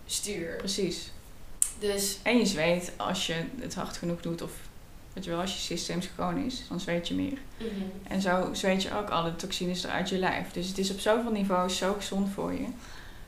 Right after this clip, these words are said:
Speaker 2: En de discipline, dat is dus zo dusdanig belangrijk. Ik heb, of, <laughs> weet je wel, ik over, over, hoe noem je dit? Ik blijf daarop terugkomen, op
Speaker 1: Ja.
Speaker 2: discipline, dat dat dus zo belangrijk is. Om, en dan niet per se om,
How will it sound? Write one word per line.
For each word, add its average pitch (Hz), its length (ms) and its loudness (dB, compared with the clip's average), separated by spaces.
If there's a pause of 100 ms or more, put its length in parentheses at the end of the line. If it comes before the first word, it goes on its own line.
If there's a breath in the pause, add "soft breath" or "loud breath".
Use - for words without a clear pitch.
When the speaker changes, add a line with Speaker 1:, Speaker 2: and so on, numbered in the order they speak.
Speaker 2:
En 190 160 2
de 185 60 2
discipline, 190 760 8 (220)
dat 196 180 2
is 202 120 0
dus 190 200 4
zo 214 240 8
dusdanig 190 520 4
belangrijk. 170 440 2
Ik 170 120 -2
heb, - 100 -2 (760)
of, - 280 -4 (220)
<laughs> 196 280 2
weet 202 180 6
je - 60 2
wel, 185 80 8
ik 214 160 6
over, 190 380 2 (140)
over, 185 180 0
hoe 190 100 2
noem 196 120 4
je 196 60 0
dit? 220 120 2 (680 loud breath)
Ik - 280 -6
blijf 196 300 10
daarop 196 320 6
terugkomen, 165 500 4
op 170 60 2
Speaker 1:
Ja. 214 60 2
Speaker 2:
discipline, 196 440 4
dat 175 140 4
dat 170 120 2
dus 170 140 -2
zo 185 140 4
belangrijk 175 420 4
is. 175 220 -6
Om, 175 160 -2
en 175 260 2
dan 170 140 2
niet 202 160 2
per 214 120 0
se 190 380 4
om, 175 420 4